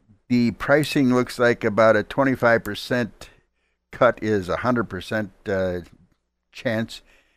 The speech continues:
and a forty-three percent chance, according to the traders, of a fifty, um, basis point or one half of one percent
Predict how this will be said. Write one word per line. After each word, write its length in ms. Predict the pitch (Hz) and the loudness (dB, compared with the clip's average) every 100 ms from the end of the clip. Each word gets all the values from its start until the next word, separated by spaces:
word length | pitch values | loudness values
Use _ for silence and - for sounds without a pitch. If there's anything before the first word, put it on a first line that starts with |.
| - | -12
and 140 | 104 | -8
a 60 | 95 | -8
forty-three 680 | - - 147 127 - 151 143 | -8 -2 0 0 -2 0 0
percent 440 | 107 90 92 90 | -2 -8 -12 -14
chance, 320 | - 104 101 95 | -14 -12 -10 -12
according 380 | 92 95 90 | -10 -10 -10
to 60 | 87 | -12
the 120 | 85 | -16
traders, 500 | - 123 110 90 82 | -8 -4 -2 -4 -6
of 160 | 98 104 | -10 -10
a 60 | |
fifty, 440 | 101 143 131 82 80 _ _ _ _ _ | -10 -12 -12 -16 -18 _ _ _ _ _
um, 420 | 87 92 87 80 - _ - | -6 -2 -2 -6 -12 _ -8
basis 340 | 104 - 90 | -8 -8 -16
point 340 | - 95 98 | -18 -18 -14
or 140 | 92 95 | -10 -8
one 240 | 95 98 | -8 -8
half 280 | 90 107 101 | -6 -6 -8
of 100 | 82 | -14
one 180 | 85 78 | -18 -20
percent 440 | - 73 - 80 | -20 -20 -20 -20